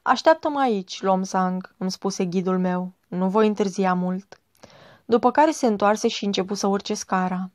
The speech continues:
Am rămas deci admirând peisajul și privind la vechea mea casă.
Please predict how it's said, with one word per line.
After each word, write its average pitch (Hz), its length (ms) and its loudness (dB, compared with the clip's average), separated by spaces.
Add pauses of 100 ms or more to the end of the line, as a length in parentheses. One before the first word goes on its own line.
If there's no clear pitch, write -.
(100)
Am 190 200 2
rămas 190 320 2
deci 190 260 -2
admirând 190 460 0
peisajul 190 500 0
și 185 180 -4
privind 196 360 -2
la 190 100 2
vechea 185 300 0
mea 185 140 2
casă. 185 540 -4